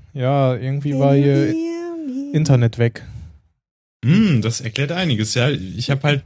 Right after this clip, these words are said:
Speaker 3: gemerkt, wie die Connection richtig abgegammelt ist. Und ihr
Speaker 1: Hm?
Speaker 3: nur so blockhaft, äh, zu verstehen
Speaker 1: Wir haben
Speaker 3: war.
Speaker 1: normale Lautstärke, glaub ich. Also ich hör alles normal.
Speaker 2: Ja.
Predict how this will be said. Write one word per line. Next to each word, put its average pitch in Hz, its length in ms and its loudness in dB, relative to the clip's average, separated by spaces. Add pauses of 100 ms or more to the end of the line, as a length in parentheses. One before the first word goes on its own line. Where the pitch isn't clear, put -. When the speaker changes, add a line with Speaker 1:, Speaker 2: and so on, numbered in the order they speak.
(100)
Speaker 3:
gemerkt, 139 400 2
wie 139 100 0
die 135 140 0
Connection 135 640 0
richtig 135 420 -4
abgegammelt 110 600 -2
ist. 123 300 -8 (1400)
Und 110 280 0
ihr 135 140 4
Speaker 1:
Hm? 127 80 6
Speaker 3:
nur 123 140 2
so 120 500 0
blockhaft, 127 840 -4 (160)
äh, 104 220 -12 (760)
zu 123 80 -10
verstehen 120 260 -2
Speaker 1:
Wir 123 60 6
haben 175 180 4
Speaker 3:
war. 208 120 0
Speaker 1:
normale 180 280 6
Lautstärke, 143 720 0
glaub 127 280 -4
ich. - 200 -12 (260)
Also 123 220 -8
ich 127 180 -10
hör 156 120 0
alles 151 220 -6
normal. 131 540 -4
Speaker 2:
Ja. 254 220 0